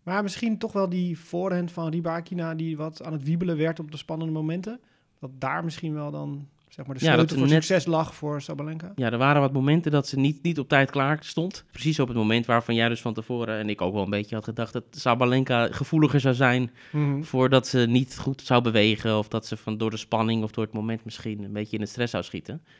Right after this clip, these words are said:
Speaker 2: Maar het gebeurde niet.
Speaker 1: Nou ja, behalve op de eerste matchpoint, ja.
Speaker 2: Nou, ze ging voor een big second serve.
Speaker 1: Een dubbele fout.
Speaker 2: Miste ze dan, eh, ja,
Speaker 1: Ja.
Speaker 2: maar het was geen wiebelige tweede service.
Speaker 1: Nee, nee, nee,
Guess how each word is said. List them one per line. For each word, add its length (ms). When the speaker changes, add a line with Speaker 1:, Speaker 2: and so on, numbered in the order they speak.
Speaker 2:
Maar 100
het 100
gebeurde 240
niet. 280
Speaker 1:
Nou 120
ja, 120
behalve 280
op 100
de 60
eerste 200
matchpoint, 500
ja. 240
Speaker 2:
Nou, 220
ze 80
ging 200
voor 100
een 140
big 220
second 320
serve. 380
Speaker 1:
Een 120
dubbele 260
fout. 400
Speaker 2:
Miste 240
ze 160
dan, 200
eh, 60
ja, 80
Speaker 1:
Ja. 160
Speaker 2:
maar 100
het 80
was 120
geen 200
wiebelige 420
tweede 240
service. 520
Speaker 1:
Nee, 120
nee, 100
nee, 0